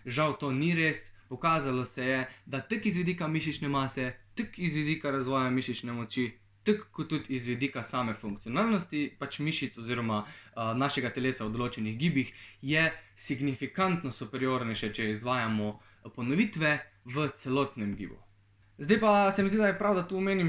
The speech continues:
še ene outlierje, tako kot jih imamo. Zdaj, na primer, če je kaka poškodba, pa ne moreš narediti celotnega počepa, je boljše, da delaš delni počep, če ga lahko narediš, kot pa da pač sploh ne delaš počepa. Ampak tu so najbolj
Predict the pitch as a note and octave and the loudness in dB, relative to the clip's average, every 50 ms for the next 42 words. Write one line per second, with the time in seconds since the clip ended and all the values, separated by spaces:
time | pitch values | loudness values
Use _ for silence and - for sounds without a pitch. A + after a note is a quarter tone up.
0 | E3 - - D3+ D#3+ F3 F3 D#3 C3+ C3+ D3 D#3+ E3+ F3 A3+ A#3+ A#3 A3+ A3 G#3+ | 2 2 0 0 2 2 2 2 2 2 2 2 2 0 0 0 2 2 0 0
1 | G#3+ A3 G#3 - G3+ G3+ G3+ G#3 G3+ G3 F#3 E3 D3+ E3 E3+ D#3+ D3 C#3 D#3+ D#3 | -2 -4 -6 -4 -6 -2 0 0 2 2 2 2 4 4 4 4 4 2 0 0
2 | D3 - - C3 B2+ D#3 E3 E3 E3+ - - - - F3 E3 D3+ C#3+ C3+ C3+ C3+ | 0 0 0 0 2 2 2 2 0 -2 -2 -8 -4 -2 0 0 0 0 0 0
3 | C3+ C3+ D3 D#3 C#3+ - D3 C#3 C#3+ C#3+ C3+ - - C3+ C#3+ D3 C#3 C#3 C3 A#2+ | 2 2 2 0 0 -2 -2 -2 -2 -2 -2 -4 -2 -2 -2 0 0 -2 -2 -2
4 | A#2 - B2+ - D3 C#3+ C3+ C#3 B2+ B2+ B2+ C3 B2+ D3 D#3+ D#3 C#3 C#3 C#3 D3 | -2 -4 -2 -2 -2 -2 0 0 0 2 2 2 4 4 2 4 2 2 2 2
5 | C#3+ C3 A#2+ A2+ A#2 D3 D#3 E3 D#3 C#3+ - C3+ - D3+ D3 C3+ - - B2+ C3 | 2 2 0 0 2 2 4 4 2 2 0 -2 0 0 -2 -2 -2 -4 -2 2
6 | C3+ C#3+ D#3 C#3+ - D3 C3 B2+ C#3+ C#3 - - - - A#2+ G#2+ A#2 G#2 - - | 2 2 2 0 -2 -8 -2 -2 -2 -2 -2 -6 -8 -6 -4 -4 -4 -6 -6 -12
7 | - - - - - - G#2 G2 A#2+ B2+ D#3+ F3 - - G3 - A#3 A#3 A#3 B3 | -12 -8 -8 -8 -6 -6 -6 -4 -2 -2 -2 -2 -4 -8 -6 -4 -4 -4 -2 -4
8 | B3+ B3 - - - - - - D#3+ D#3+ E3+ E3+ - A3+ G#3+ - G3 E3+ F3 F3 | -4 -4 -6 -16 -20 -10 -4 -2 0 0 0 -2 -2 -6 -4 0 2 4 6 6
9 | G3 A3+ B3 G#3 G3 F#3+ F3+ F3 | 6 6 6 6 6 6 6 4